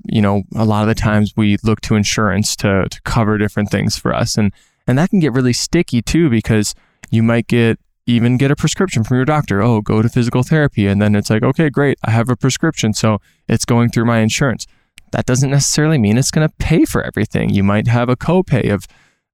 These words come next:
you know, between thirty and eighty dollars a session, depending on what type of plan you have. You might have an out-of-pocket max that is like, "Okay,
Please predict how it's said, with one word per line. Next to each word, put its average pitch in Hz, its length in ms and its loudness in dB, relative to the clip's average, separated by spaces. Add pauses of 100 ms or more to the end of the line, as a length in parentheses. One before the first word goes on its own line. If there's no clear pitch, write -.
(160)
you 110 100 0
know, 95 140 2
between 101 360 0
thirty 107 440 0
and 101 100 0
eighty 113 280 0
dollars 123 400 0
a 127 60 0
session, 180 420 -2
depending 104 360 0
on 101 140 0
what 104 140 -2
type - 160 0
of 107 80 -4
plan 110 240 0
you 101 80 0
have. - 100 -6
You 98 80 0
might 107 220 0
have 120 140 2
an 123 100 0 (100)
out-of-pocket 120 720 -4
max 120 580 -2 (360)
that 104 180 0
is 107 140 0
like, 104 160 0 (180)
"Okay, 110 420 0